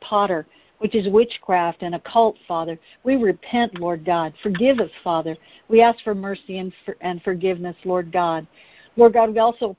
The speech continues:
repent for allowing our emotions, Lord God, to get the best of us and for, to getting,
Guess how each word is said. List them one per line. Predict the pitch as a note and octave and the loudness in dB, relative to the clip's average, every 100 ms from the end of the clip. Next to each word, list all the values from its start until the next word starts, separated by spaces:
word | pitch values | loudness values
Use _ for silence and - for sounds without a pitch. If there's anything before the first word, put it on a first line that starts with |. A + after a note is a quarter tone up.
| - | -6
repent | G#3 - A3+ C4+ - | -6 -6 -8 -8 -6
for | G#3 | -2
allowing | G3+ G3+ G3+ G3+ | 0 0 0 -4
our | F#3+ | -4
emotions, | F#3 F#3 F#3+ - F3+ F3 - | -4 -2 -2 -4 -10 -12 -8
Lord | F3 E3+ | -6 -6
God, | E3+ F3 E3+ | -2 -2 0
to | |
get | F3+ G3 | -2 -2
the | |
best | E3+ G#3 A3 - | 0 0 0 -4
of | E3 | -4
us | E3 D#3+ _ _ _ _ _ - | -6 -10 _ _ _ _ _ -6
and | G3+ G3+ - | -4 -4 2
for, | G#3 F#3+ - - | 2 2 -2 -8
to | G#3 | 0
getting, | G#3+ G#3 | 2 2